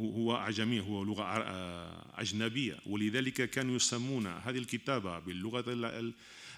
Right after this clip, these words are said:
العربية بالحروف العربية للغة الأسبانية ول-، لكذلك اللغة الكتالونية واللغة الأراغونية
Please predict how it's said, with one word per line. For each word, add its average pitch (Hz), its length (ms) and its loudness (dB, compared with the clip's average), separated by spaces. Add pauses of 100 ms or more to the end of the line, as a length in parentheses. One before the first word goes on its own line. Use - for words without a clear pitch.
العربية 113 500 6
بالحروف - 440 10
العربية 110 500 2
للغة 87 440 0
الأسبانية 117 580 0 (160)
ول-، 92 640 -4
لكذلك 90 380 0
اللغة 98 360 2
الكتالونية 101 720 0
واللغة 87 680 -6
الأراغونية 110 720 0